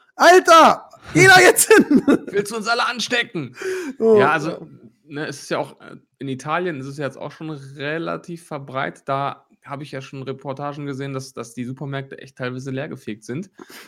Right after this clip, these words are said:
Speaker 2: Und das ist das, was mir viel mehr Sorge bereitet, dass du hier demnächst einfach kein Essen mehr bekommst, weil die Leute die Supermärkte leer kaufen. Und am Ende passiert hoffentlich dann sowieso wieder nichts. Weil
Speaker 1: Also
Speaker 2: es war
Speaker 1: ich
Speaker 2: ja,
Speaker 1: ge-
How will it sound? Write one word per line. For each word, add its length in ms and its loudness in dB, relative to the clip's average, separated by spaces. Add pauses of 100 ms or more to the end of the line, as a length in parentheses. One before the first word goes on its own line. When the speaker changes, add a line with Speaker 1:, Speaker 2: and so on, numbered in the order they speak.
(160)
Speaker 2:
Und 160 -8
das 140 2
ist 140 -12
das, 160 -4
was 80 -10
mir 100 -4
viel 160 -8
mehr 200 -4
Sorge 260 -4
bereitet, 420 -8
dass 280 -6
du 80 -10
hier 120 -2
demnächst 440 -4
einfach 420 -10 (1000)
kein 220 -6
Essen 260 -6
mehr 140 2
bekommst, 420 -8
weil 80 -4
die 80 -2
Leute 300 -4
die 100 -8
Supermärkte 500 -10
leer 180 -6
kaufen. 480 -18 (120)
Und 120 -8
am 100 -6
Ende 200 -4
passiert 400 -8 (840)
hoffentlich 560 -10
dann 180 -10
sowieso 380 -10
wieder 180 -10
nichts. 400 -18 (480)
Weil 100 -4
Speaker 1:
Also 120 0
Speaker 2:
es 40 -2
war 80 2
Speaker 1:
ich 60 0
Speaker 2:
ja, 100 -2
Speaker 1:
ge- 140 -6